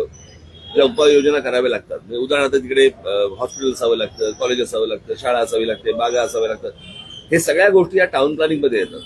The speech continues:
आणि असली कोणतीही गोष्ट मला असं वाटतं आपल्या कोणत्याही शहरांमध्ये राबवली जात नाही. दिसली जमीन की वीक, कळलं का? एवढा एकच उद्योग फक्त सुरू आहे. आणि महानगरपालिकांमधले अधिकारी आणि राज्य सरकारमधले काही लोक आणि मग बा-, काही बिल्डर्स या सगळ्या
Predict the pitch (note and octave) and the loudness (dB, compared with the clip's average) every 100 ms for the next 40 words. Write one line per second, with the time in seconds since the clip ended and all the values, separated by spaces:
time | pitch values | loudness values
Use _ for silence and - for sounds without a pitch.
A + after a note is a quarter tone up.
0 | - C#3+ D3 C3+ F3+ D#3+ D#3 D#3+ F3+ F3 | -18 -6 -6 -6 -8 2 4 4 0 2
1 | G#3 E3 C3+ - C#3 C3+ A#2+ C3+ C3+ C3 | 4 4 2 2 -2 -2 -2 -2 0 -2
2 | C#3 - D3 C3 B2+ C3+ D#3 C#3+ C3 C3+ | -2 -4 -4 -4 -4 0 0 2 4 4
3 | C3+ C#3 A#2+ A2+ A#2+ A2+ - - D#2 - | 4 2 2 0 0 -2 -2 -8 -20 -20
4 | - - - - - - - - - - | -20 -20 -20 -20 -20 -20 -20 -20 -18 -16
5 | - - C#3 - G3 E3+ F3+ F#3 F3+ E3+ | -14 0 0 2 2 4 4 2 0 0
6 | F3+ - - - - - - - - - | 0 -2 -20 -20 -20 -20 -20 -20 -20 -20
7 | - - - - - - - A2+ A#2 G#2 | -20 -20 -20 -20 -20 -16 0 2 2 0
8 | - - - - - B2 C3+ E3+ F3 F3+ | -8 -20 -20 -20 -10 2 4 6 4 2
9 | G#3 F#3+ D#3+ E3+ E3+ D3+ - E3 D#3+ G2 | 2 2 2 0 -2 -6 -6 -4 0 0
10 | - - - - - - C6+ - - - | -2 -12 -16 -12 -12 -12 -16 -18 -20 -20
11 | - - - - C#3 F#3 D#3+ D3+ F3+ F#3 | -20 -12 -10 -4 0 0 2 2 2 2
12 | F#3+ F3 F3 F3 F3 E3+ E3 D3+ C#3+ C3+ | 0 0 0 2 2 2 4 2 2 0
13 | C3 C#3 C3 C3+ C#3 B2+ B2 C3 C3+ C#3+ | 0 2 2 2 -2 -4 -6 -6 -8 -8
14 | B2 C3+ C3 B2+ B2+ C3 A#2+ A#2 B2+ B2+ | -4 -4 -4 -8 -4 -4 -2 -4 2 2
15 | B2 B2 B2 B2 G#2 G#2+ G#2+ G#2 A#2 A#2 | 2 -2 -4 -8 -8 -6 -6 -4 -6 -2
16 | C3 C3 A#2+ A2 - C3 C#3 C#3 D3 | 0 4 4 2 -4 -2 -2 -4 -4